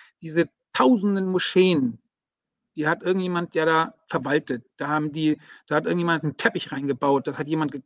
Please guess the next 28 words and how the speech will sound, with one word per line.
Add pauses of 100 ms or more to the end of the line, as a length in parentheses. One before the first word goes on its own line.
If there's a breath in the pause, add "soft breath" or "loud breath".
(440 soft breath)
musste
jemand
kaufen.
Das
musste
jemand
die
Türen
auf
und
zu
machen.
Dieser
Imam
kommt
aus
der
Türkei,
wird
bezahlt. (540 loud breath)
Da
hat
fünfzig
Jahre,
w-,
waren
wir
alle